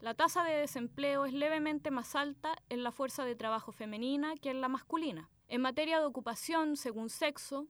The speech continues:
los hombres tienden a ocupar los puestos de empleadores y trabajadores por cuenta propia,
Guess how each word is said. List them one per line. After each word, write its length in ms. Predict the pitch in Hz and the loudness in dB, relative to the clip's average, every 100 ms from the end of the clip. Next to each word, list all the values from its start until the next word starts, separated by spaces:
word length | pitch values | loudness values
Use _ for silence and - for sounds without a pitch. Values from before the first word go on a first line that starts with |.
| - | -8
los 240 | 240 233 | -6 -2
hombres 300 | 302 320 320 | 0 0 -2
tienden 360 | - 311 311 302 | -4 -2 0 4
a 80 | 269 | 2
ocupar 380 | - 226 254 | 2 2 2
los 180 | 269 262 | 2 -4
puestos 460 | - 311 269 320 277 | -2 -4 -2 -6 -4
de 80 | 262 | -4
empleadores 800 | 240 233 220 214 247 262 269 254 | -4 -4 -2 0 0 0 -4 -6
y 20 | |
trabajadores 640 | - 202 196 202 214 226 | -4 -4 -4 -4 -4 -6
por 200 | - 165 | -10 -10
cuenta 320 | - 202 190 196 | -8 -8 -8 -2
propia, 400 | 277 277 247 | -2 -2 -6